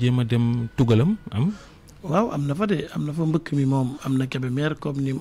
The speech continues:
Speaker 2: amee ci, ci goxu Sénégal gi yëpp. Waaye loolu moom lu ñu, lu xale yi war a teg ci, teg ci suuf la. Ndax géej moom amul, amul bànqaas, euh, te itam wax dëgg fa yàlla,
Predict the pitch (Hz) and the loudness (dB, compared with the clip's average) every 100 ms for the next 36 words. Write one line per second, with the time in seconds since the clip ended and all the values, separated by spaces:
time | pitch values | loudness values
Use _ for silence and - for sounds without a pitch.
0 | - 127 123 127 127 120 131 - - - | -6 -6 -6 -8 -8 -8 -10 -14 -20 -20
1 | - - - 143 151 - 135 - 127 120 | -20 -20 -8 -2 0 0 -4 -2 -2 -2
2 | 123 120 123 170 - - - - - 131 | -6 -4 -4 -4 -6 -20 -20 -18 -10 -8
3 | 123 127 131 135 156 170 151 143 135 135 | -4 -4 -2 -2 -4 -4 -4 -2 -4 -6
4 | - - 160 143 160 160 165 151 147 - | -12 -10 -8 0 2 2 2 0 -2 -4
5 | 156 - 135 131 - 135 - - 120 123 | -6 -6 -8 -8 -6 -8 -8 -12 -8 -8
6 | - - - - - - - - - - | -10 -20 -20 -20 -20 -20 -20 -20 -12 -8
7 | 131 131 139 139 143 160 - 143 135 135 | -6 -4 -4 -2 -2 -2 -2 -2 0 -2
8 | 127 170 - 135 131 123 127 127 123 147 | -4 -8 -4 -2 -2 -4 -6 -6 -4 -6
9 | - - - - - - 127 127 123 123 | -6 -16 -20 -20 -20 -10 -6 -4 -4 -4
10 | 127 131 156 170 - 139 127 147 156 160 | -6 -4 -4 -6 -10 -12 -6 -6 -4 -4
11 | 143 135 | -2 -2